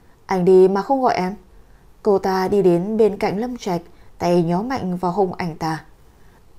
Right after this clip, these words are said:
Anh ta nhíu mày, cố chịu đau cười cười. Mạnh Khiết Khiết nhìn họ thân mật như vậy rất ngưỡng mộ. Cô lại không biết anh ta lại muốn khóc đến nơi rồi.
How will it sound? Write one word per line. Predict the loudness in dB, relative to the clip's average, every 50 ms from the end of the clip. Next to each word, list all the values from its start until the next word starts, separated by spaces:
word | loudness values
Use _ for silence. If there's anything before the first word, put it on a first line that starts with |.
| -12
Anh | -6 -4 -4 -4
ta | -4 -4 -4 -4 -2 -4
nhíu | -2 -2 -4 -4
mày, | -4 -6 -6 -4 -2 0 -2 -2 -4 -8 -16 -20 -20 -8
cố | -2 0 0 0 0 -2 -2
chịu | -2 -2 0 0
đau | -2 -4 -6 -4 -2
cười | -2 -2 -2 -2 -4
cười. | -4 -4 -4 -4 -8 -12 -20 -20 -20 -20 -20 _ _ _ -20 -20 -20 -16 -10 -6
Mạnh | -4 -4 -4 -4
Khiết | -4 -4 -4 -2 -2
Khiết | -2 -2 0 -2
nhìn | -2 -2 0 0 -2
họ | -2 -2 -2 -2 -2 -2 -4 -8 -18 -20 -14
thân | -8 -6 -4 -2 -2
mật | -2 -2 -2 -2
như | -2 -2 -4
vậy | -4 -2 -2 -2 0 -2 -2 -4 -10 -14
rất | -12 -10 -8 -8 -6 -6
ngưỡng | -6 -4 -4 -2
mộ. | 0 0 0 -2 -4 -8 -20 -20 _ -20 -20 -20 -20 -20 -20 -8
Cô | -4 -2 0 2 2 0
lại | 0 -2 -4
không | -4 -2 -4 -2 -2
biết | -4 -6 -6 -8 -12 -16 -20 -20 -20 -18 -12
anh | -8 -8 -8 -6
ta | -6 -6 -6 -4 -2 -2
lại | 0 0 -2
muốn | -2 -2 -2 -2
khóc | -4 -6 -8 -10 -8 -6 -4 -2
đến | 0 -2 -2 -2
nơi | -2 -2 -2 -2 -2
rồi. | -2 -4 -6 -6